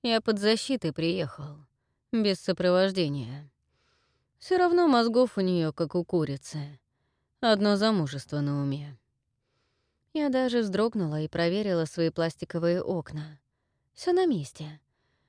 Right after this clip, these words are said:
Но как его величество прочитал мои мысли? Ведь я как раз думала, что странные намеки его светлости и его величества.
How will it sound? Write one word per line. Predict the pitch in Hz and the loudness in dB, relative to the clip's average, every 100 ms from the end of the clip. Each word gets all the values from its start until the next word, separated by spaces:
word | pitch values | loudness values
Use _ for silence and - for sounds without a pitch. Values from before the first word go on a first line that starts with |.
| _ - | _ -4
Но | 320 | 0
как | 311 294 - | 0 0 0
его | 240 | 0
величество | 240 226 214 269 226 - 170 | 2 2 0 -2 -6 -4 -4
прочитал | 165 160 180 214 214 | -2 -4 -2 0 2
мои | 208 220 | 0 0
мысли? | 262 202 - 156 151 147 _ _ _ _ _ | 0 -2 -6 -12 -14 -18 _ _ _ _ _
Ведь | 269 262 | -4 -2
я | 247 | -2
как | 226 196 | -2 -2
раз | 233 226 | -2 0
думала, | 180 208 262 214 156 | 0 0 2 0 -2
что | 151 - | -4 -6
странные | 185 - 220 220 196 180 | -8 -2 0 2 2 2
намеки | 165 180 214 - | 2 0 -2 -2
его | 185 170 | 0 0
светлости | 175 - 208 202 170 - | -2 -2 -2 -2 -4 -2
и | 170 | 0
его | 165 175 | 2 0
величества. | 165 151 185 247 240 - 165 156 | 0 -2 -2 -4 -8 -6 -10 -10